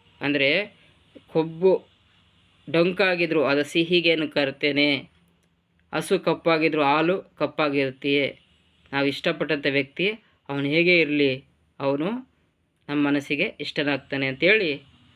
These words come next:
ಮತ್ತೆ ಆ ದೂತಿ ಜೊತೆ ಸಂಬಂಧ ಬೆಸೆದು ಅಷ್ಟವಾಂಕ ಮತ್ತು ಆ ರಾಜಕುಮಾರಿ ಅಮೃತಮತಿ ಒಂದಾಗುವಂತಹ ಒಂದು ಸಂಬಂಧ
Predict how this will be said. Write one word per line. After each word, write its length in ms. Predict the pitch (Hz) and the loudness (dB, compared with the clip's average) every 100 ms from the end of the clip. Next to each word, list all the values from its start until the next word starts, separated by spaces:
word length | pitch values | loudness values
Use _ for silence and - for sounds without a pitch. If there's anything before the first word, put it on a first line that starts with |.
| - | -6
ಮತ್ತೆ 540 | 147 147 - 143 131 - _ _ - | -6 -4 -2 0 0 -6 _ _ -4
ಆ 240 | 139 131 | 0 0
ದೂತಿ 420 | 123 151 165 160 | -2 -4 -2 -2
ಜೊತೆ 440 | 147 143 147 135 - - - - - | -2 -2 0 -2 -2 -16 -20 -20 -10
ಸಂಬಂಧ 420 | 143 143 147 139 135 - - _ _ _ _ _ _ 143 | -2 0 0 0 -2 -4 -16 _ _ _ _ _ _ -4
ಬೆಸೆದು 640 | 147 - 208 170 131 127 _ _ _ - | -4 0 0 0 -2 -4 _ _ _ -8
ಅಷ್ಟವಾಂಕ 640 | 139 - 175 165 160 147 | -6 -2 0 2 2 0
ಮತ್ತು 680 | 151 143 - 143 - 143 127 _ _ - | 0 -2 -4 -8 -4 -6 -6 _ _ -6
ಆ 280 | 139 131 123 139 - | -2 -2 -4 -8 -4
ರಾಜಕುಮಾರಿ 760 | 143 143 - 147 139 135 - - _ - | -4 -4 -6 -2 0 0 -4 -10 _ -8
ಅಮೃತಮತಿ 840 | 147 156 151 139 135 147 131 123 - - - | -2 -2 0 -2 -2 0 -2 -2 -18 -20 -8
ಒಂದಾಗುವಂತಹ 1080 | 139 156 165 156 147 139 135 131 131 135 - | -4 0 0 0 -2 -2 -4 -6 -4 -6 -10
ಒಂದು 400 | 143 139 139 120 - _ _ _ _ | -10 -8 -6 -8 -14 _ _ _ _
ಸಂಬಂಧ 480 | - 156 196 196 165 | -4 -2 0 0 0